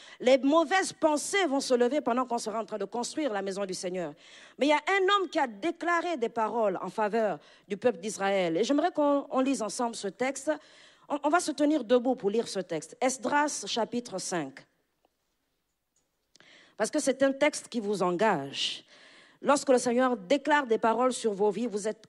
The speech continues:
complètement engagé dans ces paroles. Alors, il faut vivre la parole de Dieu. Pendant que nous sommes en train de lire, Esdras chapitre cinq, la Bible déclare, au verset un, « Les prophètes Agé et Zacharie,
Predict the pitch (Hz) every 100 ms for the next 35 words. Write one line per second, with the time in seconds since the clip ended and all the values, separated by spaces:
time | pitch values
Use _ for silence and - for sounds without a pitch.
0 | _ 269 262 277 277 226 226 180 175 214
1 | 202 240 175 - 160 139 131 - _ _
2 | _ _ _ _ _ - 220 233 262 277
3 | 247 320 339 330 - 196 220 214 226 190
4 | 170 175 247 302 - 175 269 220 226 214
5 | 196 226 143 - - - - - - _
6 | 269 294 - 311 339 - 269 240 269 233
7 | 196 - 185 143 - - 156 233 254 349
8 | 269 220 202 175 180 240 285 _ _ -
9 | 214 269 262 269 262 196 190 262 - _
10 | _ _ _ _ _ - - 277 311 330
11 | 330 330 - - 262 254 277 320 311 -
12 | _ _ - 196 202 185 269 294 269 247
13 | 254 349